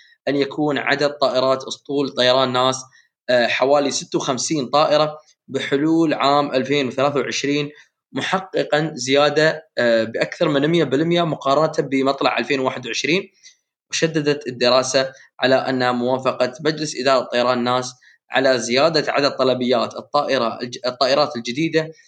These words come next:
إلى مئتين وخمسين طائرة يعزز موقع الشركة لتكون أكبر شركة طيران اقتصادي،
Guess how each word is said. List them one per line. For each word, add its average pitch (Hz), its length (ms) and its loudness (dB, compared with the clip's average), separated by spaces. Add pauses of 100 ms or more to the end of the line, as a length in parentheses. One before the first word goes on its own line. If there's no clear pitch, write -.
(260)
إلى 170 260 2
مئتين 160 360 0
وخمسين 127 640 -4
طائرة 185 460 0 (460)
يعزز 151 760 -2
موقع 143 460 0
الشركة 131 580 0 (380)
لتكون 131 560 0 (100)
أكبر 135 340 0
شركة 123 540 0 (100)
طيران 113 480 0
اقتصادي، 120 720 -2